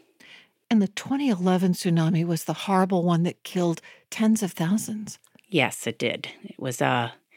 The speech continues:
Speaker 2: it was, uh, awful. <laughs> I mean, there's just no other way to say that. But, um, yeah, that was a, they hadn't had that many oarfish wash up in Japan in quite a long time. So
Speaker 1: So,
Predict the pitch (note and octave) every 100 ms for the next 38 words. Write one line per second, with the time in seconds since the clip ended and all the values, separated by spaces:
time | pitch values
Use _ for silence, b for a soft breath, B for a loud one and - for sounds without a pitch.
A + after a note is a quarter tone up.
0 | B B B B - E3 B2+ - - _
1 | - - _ _ _ _ _ - C3+ -
2 | A2 - - C3 - B2 G#2 A#2 - -
3 | B2+ C3+ B2+ B2+ B2+ B2 - C3+ A#2+ A#2+
4 | - B B B - D3+ D3+ D3 C3+ C#3+
5 | F3 D#3 C3 C3 D3+ C#3 - D3 C3+ C#3+
6 | C3 - _ _ _ C#3+ C3 E3 D#3 D3+
7 | D#3 C#3+ D3 D3+ C#3 - C#3 C3+ C3 A#2+
8 | - - - C#3+ C3 - B2 - - _
9 | C#3+ C3+ - C3+ B2 B2 A#2+ B B B
10 | B B C3+ - D3+ C#3 C3 C3+ B2+ -
11 | C3+ A2+ A2+ - _ - C#3 A#2+ A#2 _
12 | - - A#3